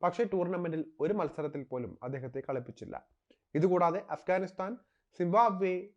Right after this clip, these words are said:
ശ്രീലങ്ക എന്നിവർക്കെതിരെയുള്ള ടി ട്വന്റി പരമ്പരകളിലും അദ്ദേഹം ടീമിൽ ഉൾപ്പെട്ടു. പക്ഷേ, ആ,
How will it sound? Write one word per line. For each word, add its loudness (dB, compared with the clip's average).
ശ്രീലങ്ക 0
എന്നിവർക്കെതിരെയുള്ള -4
ടി -4
ട്വന്റി -6
പരമ്പരകളിലും -4
അദ്ദേഹം -10
ടീമിൽ -6
ഉൾപ്പെട്ടു. -4
പക്ഷേ, -4
ആ, -4